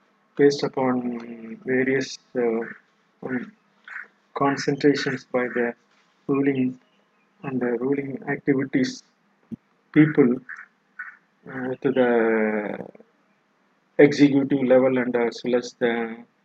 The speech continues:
authority level up to the bottommost, um, from the top to the bottommost level, engagement is being slowly and steadily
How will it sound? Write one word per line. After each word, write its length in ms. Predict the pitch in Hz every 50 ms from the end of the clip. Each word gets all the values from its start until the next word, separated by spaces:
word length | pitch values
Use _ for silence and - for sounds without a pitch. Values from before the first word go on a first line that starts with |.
| _ _ -
authority 640 | 127 120 - - 151 139 139 135 131 139 127 120 123 117 -
level 320 | 127 131 131 135 131 127
up 160 | 120 - _
to 80 | - 123
the 80 | -
bottommost, 800 | 117 110 120 123 120 - 143 135 127 127 127 127 131 135 139 - - - _ _ _ _ _ _ _ _ _ _ _ _ _ _ _ _ _ _ _ _ - - _ _ 131
um, 80 | 123 - - - _ _ _
from 180 | - 131 127 123
the 100 | 123 123
top 340 | - - 139 131 135 - _
to 80 | -
the 100 | 135 127
bottommost 540 | 120 127 123 127 - 139 131 131 131 123 -
level, 260 | - 131 127 131 127 123 - _ _ _ _ _ _ _ _ _ _ _ _ _ _
engagement 720 | - 139 135 139 - 151 147 151 147 147 147 147 143 -
is 340 | - 139 139 - - - - _ _ _ _ - -
being 340 | 131 127 131 135 139 170 - _ _ _ _ _ _ _ _ _ _ _ _ _ _ _ _ _ _ _ _ _ _ _ _ _ _ -
slowly 400 | - 135 135 139 139 135 147 143
and 240 | - 143 127 123 -
steadily 560 | - - 139 135 135 147 143 143 135 131 135